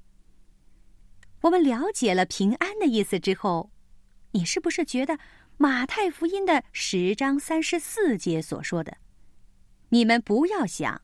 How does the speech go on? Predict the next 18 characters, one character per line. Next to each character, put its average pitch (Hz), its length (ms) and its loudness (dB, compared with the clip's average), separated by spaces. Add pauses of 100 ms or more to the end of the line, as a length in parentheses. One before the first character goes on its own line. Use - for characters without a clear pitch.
(380)
我 190 200 4
来 170 360 0
是 - 180 -2
叫 208 180 4
地 220 200 0
上 220 200 2
太 381 360 -4
平， - 260 -8 (880)
我 185 140 4
来 180 260 4 (300)
并 415 320 4
不 262 100 2
是 277 160 2
叫 233 220 4
地 226 160 0
上 190 180 0
太 190 240 0
平， 175 340 -2